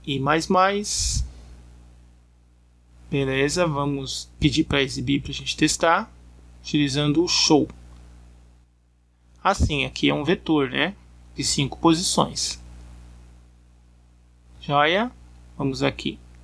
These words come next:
pro show, tá mostrando somente um. Então eu vou criar uma seção, chamar aqui de tiros pra separar.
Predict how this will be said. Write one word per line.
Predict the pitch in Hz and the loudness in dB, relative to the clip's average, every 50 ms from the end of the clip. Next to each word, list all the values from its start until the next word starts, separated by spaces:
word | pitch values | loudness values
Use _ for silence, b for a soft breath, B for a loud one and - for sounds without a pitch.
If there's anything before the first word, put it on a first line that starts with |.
| - - - - - - - - - _ _ - - | -20 -20 -20 -20 -20 -20 -20 -20 -20 _ _ -20 -20
pro | - - - | -18 -10 -6
show, | - - - - 165 180 220 226 | -4 -2 2 4 4 4 2 2
tá | - - 143 | 0 0 0
mostrando | 139 143 - - - 139 139 131 131 123 | 0 0 -2 0 0 2 2 0 -2 -2
somente | - - 147 135 131 135 127 - - 208 214 | 0 0 2 2 0 -2 -2 -2 0 2 2
um. | 196 185 190 233 254 - - - - - - - - - - - - - _ _ _ - - | 2 2 0 -2 -4 -8 -16 -20 -20 -20 -20 -20 -20 -20 -20 -20 -20 -20 _ _ _ -12 -6
Então | - 151 | -2 -2
eu | 147 143 | -2 -2
vou | 143 - | -2 -2
criar | - 147 156 151 | 0 2 2 4
uma | 147 143 | 2 2
seção, | - - 156 139 - - 160 160 190 190 | 0 0 -2 -2 0 0 0 0 0 0
chamar | - 165 143 143 | -2 -2 -2 -2
aqui | 131 - 147 135 | -2 -2 -2 -4
de | 127 127 | -4 -4
tiros | - - - 151 156 165 175 - - - - | -4 0 2 2 2 2 0 -4 -8 -10 -10
pra | - 139 135 | -8 -8 -8
separar. | - - 139 - - 151 147 147 147 151 160 185 202 | -6 -8 -8 -6 -4 -2 0 2 2 2 0 0 -2